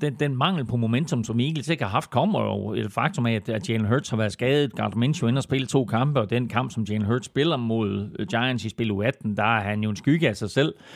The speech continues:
Så det er klart, at det er afgørende for Giants, øh, hvilken forfatning Jalen Hurts han kommer i. Hvis han ikke er i stand til at løbe selv, så er det jo et kæmpe aspekt af Eagles angreb, som Giants ikke skal bekymre sig om. Øhm,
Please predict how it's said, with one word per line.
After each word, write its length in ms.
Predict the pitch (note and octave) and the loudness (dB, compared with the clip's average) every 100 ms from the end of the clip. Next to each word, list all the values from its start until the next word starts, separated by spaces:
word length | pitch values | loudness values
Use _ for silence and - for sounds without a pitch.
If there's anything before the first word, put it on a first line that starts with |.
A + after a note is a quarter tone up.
| - | -6
Så 120 | C3 | 0
det 80 | A#2+ | 0
er 40 | |
klart, 260 | - C3 C#3+ | 2 4 2
at 120 | A2 | 0
det 120 | A#2 | -2
er 180 | A#2 D3+ - | 0 0 -2
afgørende 600 | G#2 F3 E3+ A#2+ A2 G2+ | 2 4 4 0 0 -2
for 260 | - B2+ C#3+ | 0 2 2
Giants, 800 | A#2 A#2+ D3+ D#3 B2+ G#2+ - - - | 0 0 0 0 0 -2 -6 -10 -6
øh, 320 | A2+ A2+ A2+ | -2 0 0
hvilken 380 | A#2 C#3 C#3 A#2+ | 2 2 0 -4
forfatning 560 | - G2 C#3+ - A#2+ G#2+ | -4 0 0 0 -2 -2
Jalen 180 | A2+ G#2 | -2 0
Hurts 220 | A#2+ - | 0 0
han 120 | C3 | -2
kommer 320 | G2+ G3 B2+ | 0 0 0
i. 140 | G#2 G#2+ | -2 -2
Hvis 160 | A2+ | -2
han 100 | C3 | 0
ikke 200 | C3+ F#3 | 0 0
er 40 | E3 | -2
i 60 | |
stand 240 | A#2+ E3 - | 0 -2 0
til 100 | D3 | 0
at 80 | A#2+ | 2
løbe 300 | A#2+ C#3+ - | 2 0 -2
selv, 180 | F#2 - _ - - - - - - | -12 -12 _ -20 -20 -20 -20 -16 -10
så 280 | - D3+ | 0 2
er 140 | D3 A2+ | 2 2
det 120 | B2+ | 0
jo 40 | |
et 120 | B2 - | -2 -2
kæmpe 380 | - E3+ F3+ - | 0 2 0 -2
aspekt 440 | A#2+ - C#3+ - - - | -6 0 0 0 -8 -8
af 60 | A#2 | -2
Eagles 340 | C#3+ D3 C#3 B2 | 0 0 -2 -2
angreb, 420 | C3+ C#3 A#2 - | -2 -2 -4 -2
som 160 | A#2+ | -2
Giants 420 | A2 A#2+ C3 B2 - D3+ | 0 0 -2 -4 -6 -2
ikke 420 | D#3+ F3+ A#2 G#2+ | 0 0 -2 -6
skal 200 | - A2 | -2 -4
bekymre 420 | - B2+ - G2+ | 0 0 0 -4
sig 120 | G2 | -8
om. 180 | F#2+ F#2+ - - - - - | -10 -12 -16 -20 -20 -16 0
Øhm, 500 | A#2 G#2+ G2+ G2 | 2 2 2 -2